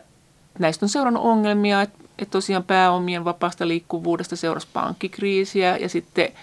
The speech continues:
palveluiden vapaasta liikkuvuudesta seurasi tämmöistä, että tämmöiset suuret yhtiöt pääsee, mm, joihinkin, kansainväliset yhtiöt pääsee vaikka sosiaalipuolelle joihinkin maihin ja kaappaamaan sen bisneksen ja pikkuyrityksille ei sit ole mahdollisuuksia. Työvoiman vapaa liikkuvuus aiheutti Englannissa pahaa verta ja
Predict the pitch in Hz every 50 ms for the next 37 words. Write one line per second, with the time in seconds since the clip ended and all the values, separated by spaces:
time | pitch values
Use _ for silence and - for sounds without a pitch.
0 | - - - - - - - - - - - - 156 151 160 165 165 175 175 175
1 | 180 175 170 165 151 156 143 - - - - - - - - - - - - -
2 | - - - - - - - - - - - - - - - - 170 - - -
3 | 156 - - 151 160 - - - - 165 156 147 147 - - - _ - - -
4 | 190 180 - - - - - - - - 156 160 - - - - - - - -
5 | - - - - - - - - - - - - - - - - 165 170 156 160
6 | 160 151 - 151 147 - - - - - - - 170 160 165 - - - 135 143
7 | 135 147 170 156 - 160 156 151 - - - - - - 131 - - 147 135 139
8 | - - - - - 165 - - - - - - - - 65 64 55 - - _
9 | - - - - 139 143 - - - 147 - - 143 135 - 160 170 - - -
10 | - - - - - - - - - - - - - 170 151 151 - - 165 156
11 | 147 160 156 151 160 165 170 160 151 151 147 151 - - 160 156 - - - -
12 | 160 156 156 156 156 - - - - - - - - - - - - - - -
13 | - - - - - - - - 73 69 - - - - - - - - - -
14 | - - - - - - 151 - - 170 165 160 165 156 160 160 - 202 - 156
15 | - - - - - - - - - - - - - - - - 160 - - -
16 | - - - 185 180 170 160 160 151 - - - 156 - 156 156 170 165 156 156
17 | 151 156 156 156 151 139 143 - - 139 - - 135 -